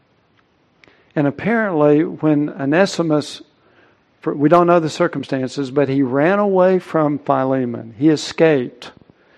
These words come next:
He was a slave, but he escaped. And somehow he made his way to Rome. And in the providence of God, somehow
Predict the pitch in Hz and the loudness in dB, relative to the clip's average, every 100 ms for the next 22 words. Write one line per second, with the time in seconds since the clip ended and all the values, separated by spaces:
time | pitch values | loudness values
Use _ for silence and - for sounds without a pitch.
0 | _ _ _ 147 131 135 - - 175 180 | _ _ _ -2 0 -2 -6 0 4 6
1 | 170 165 160 147 156 131 - 139 123 135 | 4 2 0 2 0 -2 -4 -2 -2 -4
2 | - - _ _ _ - - - _ - | -8 -20 _ _ _ -20 -20 -20 _ -12
3 | 131 185 202 208 175 156 170 180 147 160 | -2 0 2 2 2 4 4 2 4 4
4 | 143 131 139 135 113 120 _ _ _ _ | 4 2 0 -2 -4 -12 _ _ _ _
5 | _ _ _ _ _ _ _ _ _ _ | _ _ _ _ _ _ _ _ _ _
6 | _ _ _ _ - 147 151 143 - 180 | _ _ _ _ -2 2 2 0 2 4
7 | 196 214 196 - 156 131 156 156 139 135 | 4 2 -2 0 0 2 2 4 2 -2
8 | - 170 165 139 139 139 143 | -2 -2 0 -2 -2 -4 -6